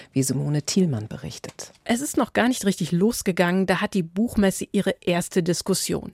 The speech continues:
Speaker 2: Wie umgehen mit Israel-Kritik oder sogar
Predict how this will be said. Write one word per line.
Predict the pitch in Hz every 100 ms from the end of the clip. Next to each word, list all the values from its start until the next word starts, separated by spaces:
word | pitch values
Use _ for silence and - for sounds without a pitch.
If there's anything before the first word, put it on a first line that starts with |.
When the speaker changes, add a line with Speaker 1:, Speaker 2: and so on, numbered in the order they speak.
| - - -
Speaker 2:
Wie | - 247 277
umgehen | - 254 254 208 196 185
mit | 180 175 -
Israel-Kritik | 196 202 - 180 180 - 196 - 220 - -
oder | 202 196
sogar | 190 190 202